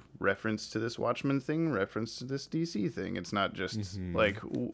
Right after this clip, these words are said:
Speaker 1: oh, the Watchmen are now in the D C world and everything's just D C with these guys plucked
Speaker 2: Yeah.
Speaker 1: out of their thing.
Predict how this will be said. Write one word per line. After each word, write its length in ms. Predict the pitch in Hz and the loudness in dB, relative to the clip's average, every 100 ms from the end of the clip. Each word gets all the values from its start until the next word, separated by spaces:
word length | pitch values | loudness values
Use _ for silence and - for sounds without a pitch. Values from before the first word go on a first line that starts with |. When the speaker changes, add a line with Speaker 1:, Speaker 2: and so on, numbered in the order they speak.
| - | 4
Speaker 1:
oh, 180 | 123 131 | 8 8
the 120 | 120 | 8
Watchmen 420 | 113 120 - 120 | 6 4 4 4
are 80 | 113 | 6
now 240 | 107 107 | 6 6
in 80 | 107 | 4
the 80 | 107 | 2
D 160 | 107 104 | 2 0
C 260 | - 98 | 0 0
world 340 | 98 95 95 95 | 2 2 2 2
and 80 | 95 | 0
everything's 460 | 92 90 95 87 | 0 -2 -2 -4
just 240 | - 101 - | -6 -6 -6
D 120 | 92 | -6
C 240 | - 92 | -2 -2
with 200 | 87 90 | -2 -4
these 200 | - 87 | -4 -4
guys 440 | - 87 90 - - - - | 0 0 0 -4 -10 -14 0
plucked 440 | 104 92 - - | 0 0 -6 -8
Speaker 2:
Yeah. 140 | 98 90 | 0 2
Speaker 1:
out 100 | 90 | 2
of 220 | 92 90 | -2 -2
their 180 | 92 85 | -2 -2
thing. 320 | - 87 | -4 -6